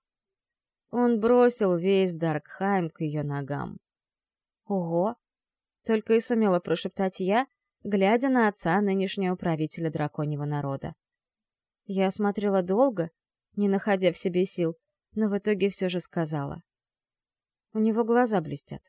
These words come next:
Звучало тихо, но в висящей в воздухе тишине дракон прекрасно расслышал мои слова.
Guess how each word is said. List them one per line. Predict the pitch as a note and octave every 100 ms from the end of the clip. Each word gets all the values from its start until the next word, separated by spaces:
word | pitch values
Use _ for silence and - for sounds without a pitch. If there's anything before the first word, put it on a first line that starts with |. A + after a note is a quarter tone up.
| _ _ _ _ _ _ _ _ _ _ _ -
Звучало | G3 A3 - A3 A3
тихо, | - D4 F3 D3 _ -
но | F#3 F#3+
в |
висящей | F#3+ G#3+ A#3 B3+ B3
в | A3
воздухе | A3+ A3 A3+ A#3+
тишине | A3 A3+ - G#3 C4
дракон | A3 F3+ - D#3+
прекрасно | - D#3 D3+ G#3+ C4 C4
расслышал | G#3+ G3 E3 D#3 D3+
мои | C#3+ C3+
слова. | C#3 - B2+ B2+